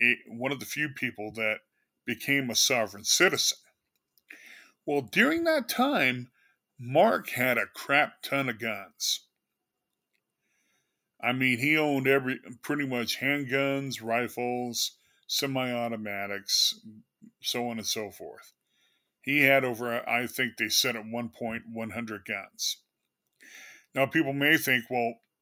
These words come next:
that's a lot of weapons." You know, he, he was just one of these gun collectors that liked to collect guns. And the Department of Homeland Security, the Office of,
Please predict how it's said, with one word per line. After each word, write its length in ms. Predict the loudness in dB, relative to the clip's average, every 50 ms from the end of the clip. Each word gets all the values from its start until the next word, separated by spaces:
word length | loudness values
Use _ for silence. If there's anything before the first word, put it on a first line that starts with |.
| _ _ _ _ _ -10
that's 320 | 2 4 4 4 4 2
a 60 | -2 -2
lot 260 | 0 2 4 4 4
of 100 | 2 -2 -2 4
weapons." 720 | 6 6 6 6 2 -6 -8 -8 -8 -6 -6 -6 -6 -10 -18 _ _ _ _ _ _ _ _ _ _ _ -20 -20 _ _ _ _ _ -18 -18 -14 -8
You 200 | -4 -2 0 2
know, 160 | 4 4 4
he, 100 | 4 4 2 2 0
he 80 | 0
was 160 | 0 -2 -2
just 240 | -2 -2 -2 -2 -2
one 120 | -2 -2 -2
of 80 | -2
these 200 | -2 -2 -2 -2
gun 260 | -2 -2 -4 -6 -6
collectors 580 | -8 -8 -6 -6 -6 -6 -6 -8 -8 -6 -6 -4
that 120 | -4 -4
liked 260 | -4 -6 -6 -8 -8 -12
to 60 | -14
collect 340 | -8 -6 -4 -4 -4 -2 -2
guns. 440 | -4 -4 -4 -6 -8 -8 -8 -8 -10 _ _ _ _ _ _ _ _ _ _ _ _ _ _ _ _ _ _ _ _ _ _ _ _ _ _ _ _ _ _ _ _ _ _ _ _ _ _ _ _ 2
And 240 | 2 2 2 4
the 240 | 2 4 4 2 2 0 -4 -8
Department 420 | -4 0 2 2 2 2 0 -4
of 100 | -4 -2
Homeland 520 | -2 -2 0 0 -2 -2 -2 -2 -2 0
Security, 640 | -2 -2 -2 -2 -4 -2 -2 -2 -4 -4 -6 -6 -6
the 200 | -6 -6 -4 -2
Office 460 | -2 -2 -2 -2 -2 -2 0 0 0
of, 100 | -2 -4